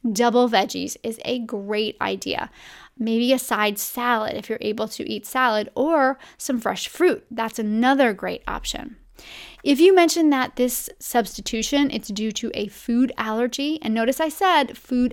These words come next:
allergy and not sensitivity, because no one gets what sensitivity is or means or cares.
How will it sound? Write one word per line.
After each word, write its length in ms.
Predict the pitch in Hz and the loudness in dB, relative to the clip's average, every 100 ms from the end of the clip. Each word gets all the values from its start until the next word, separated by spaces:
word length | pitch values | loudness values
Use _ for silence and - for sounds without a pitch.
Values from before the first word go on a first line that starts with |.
| - | -2
allergy 540 | 233 233 240 233 208 | -2 0 0 -2 -6
and 160 | 202 214 | -6 -6
not 220 | 262 - | -6 -8
sensitivity, 880 | - 302 294 - 220 - - 247 285 - | -4 -4 -4 -8 -8 -6 -6 -6 -8 -12
because 580 | - - 240 233 226 - - - - - | -10 0 2 2 0 -6 -20 -20 -14 -6
no 340 | 208 214 233 | -2 0 2
one 260 | 285 294 277 | 4 4 4
gets 540 | 196 - - - - _ | 2 -2 -8 -12 -14 _
what 160 | 214 202 | -6 -6
sensitivity 760 | 214 208 208 - 214 226 226 | -6 -6 -8 -6 -6 -4 -6
is 460 | - 233 240 233 226 | 2 6 6 4 -4
or 160 | - 220 | -6 -2
means 420 | 220 262 254 254 | 2 4 4 2
or 140 | - 277 | 0 -2
cares. 600 | - 233 - 214 262 - | -2 -6 -2 -2 -2 -6